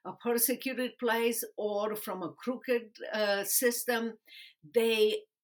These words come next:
when they accept the welfare of this government, they, after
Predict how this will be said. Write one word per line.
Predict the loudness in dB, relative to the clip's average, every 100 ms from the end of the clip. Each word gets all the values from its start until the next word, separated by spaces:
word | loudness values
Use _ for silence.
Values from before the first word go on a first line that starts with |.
| -6
when | -4 -2 -2 0
they | -2 -2
accept | -6 -4 2 4 2 -2 -10 -12 _ _ _ _ _ _
the | -6 -4
welfare | -2 2 4 2 0 0 2 0 -2 -2
of | -2 -4 -8
this | -12 -2 -2 0 -4
government, | 2 2 2 -2 -4 -8 -10 -12 _ _ _ _ _ _ _
they, | -2 -2 -2 -4 -8 _
after | -4 -2 -4 -6